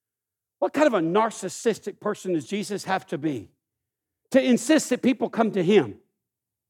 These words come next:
I mean, they've got pomp and circumstance. They've got golden pitchers. They've got a band. They've got uniforms. And Jesus has got a bucket of chicken wings and a half-drank forty, and he's over there. That makes y'all, uh, uncomfortable, doesn't it? How many of y'all know what a forty is? Say amen.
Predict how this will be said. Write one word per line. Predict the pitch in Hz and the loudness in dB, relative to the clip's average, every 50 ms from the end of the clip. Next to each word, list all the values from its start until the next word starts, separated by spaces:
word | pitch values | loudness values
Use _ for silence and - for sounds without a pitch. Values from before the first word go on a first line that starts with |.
| _ _ _ - | _ _ _ 0
I | 262 | 2
mean, | 311 311 | 4 4
they've | 320 320 285 | 4 4 4
got | 277 240 202 - - | 4 2 2 2 -2
pomp | - - 262 262 262 262 262 - | 0 2 4 6 6 4 2 2
and | - 165 151 | -2 -6 -2
circumstance. | - - 254 254 247 254 285 - - - 247 240 247 247 - | 2 4 4 4 4 2 0 0 2 2 2 4 2 2 2
They've | 240 226 180 | 2 2 4
got | 156 190 160 151 | 4 2 2 4
golden | 127 226 247 247 208 208 196 190 | 6 8 8 8 8 4 0 0
pitchers. | - 180 269 254 - 247 269 262 247 - | 4 4 4 4 2 0 0 0 0 2
They've | - 214 190 | 2 2 4
got | 156 190 175 156 | 4 2 2 2
a | 151 | 2
band. | 139 123 233 262 262 262 262 262 262 262 254 - - - - | 4 4 4 6 6 4 4 4 4 2 0 -4 -6 0 4
They've | 233 220 156 | 4 4 6
got | - 160 156 147 | 4 0 0 0
uniforms. | 135 143 190 254 294 294 277 285 277 277 277 262 269 269 269 269 320 - - - _ _ _ _ _ _ _ _ _ | -2 0 2 4 6 4 6 6 6 6 6 6 2 4 4 2 2 0 -2 -16 _ _ _ _ _ _ _ _ _
And | - 220 160 | -6 -4 0
Jesus | 220 277 302 262 - 269 220 185 | 2 2 2 2 0 -2 -2 -4
has | 226 196 | -2 2
got | 165 254 240 | 4 4 6
a | 220 | 6
bucket | 175 143 277 262 190 247 196 | 6 6 4 4 4 4 2
of | 185 - | 2 4
chicken | - 294 285 - 240 208 208 | 4 2 4 4 4 2 4
wings | 208 214 220 220 175 | 6 6 6 4 4
and | - 214 196 | 2 4 4
a | 185 | 4
half-drank | 170 202 262 262 240 - - 247 254 254 233 190 | 4 4 4 4 4 4 2 2 2 2 2 2
forty, | - - 285 254 247 226 226 208 | 6 8 10 10 10 8 4 0
and | 196 208 | -2 -2
he's | 214 190 | -2 0
over | 240 233 214 208 | 0 2 4 4
there. | 220 220 208 175 - _ _ _ _ _ _ _ _ _ _ _ _ - | 4 4 4 0 -4 _ _ _ _ _ _ _ _ _ _ _ _ -6
That | - 247 | -4 -2
makes | 233 208 196 - | -2 -2 -2 -2
y'all, | - 208 190 196 175 | 0 0 0 0 -2
uh, | 175 196 - - 233 | -4 -8 -10 -6 -2
uncomfortable, | 185 180 190 - - 196 190 151 151 160 156 | 0 0 0 0 0 0 0 0 -2 -2 2
doesn't | 151 180 190 190 208 | 4 6 6 4 4
it? | 220 - - - - _ _ _ _ _ _ _ _ _ - - - _ - | 0 -4 -8 -20 -20 _ _ _ _ _ _ _ _ _ -20 -20 -14 _ 0
How | 320 | 2
many | 392 370 349 | 4 6 6
of | 320 | 6
y'all | 294 277 | 6 6
know | 254 254 | 6 6
what | 247 220 | 6 4
a | 196 | 4
forty | - - 247 240 226 214 208 208 208 | 4 6 6 6 6 6 6 6 8
is? | 226 254 294 - | 8 6 6 2
Say | - 247 233 220 | 2 2 4 4
amen. | 214 208 202 214 214 226 247 | 4 2 2 2 2 2 2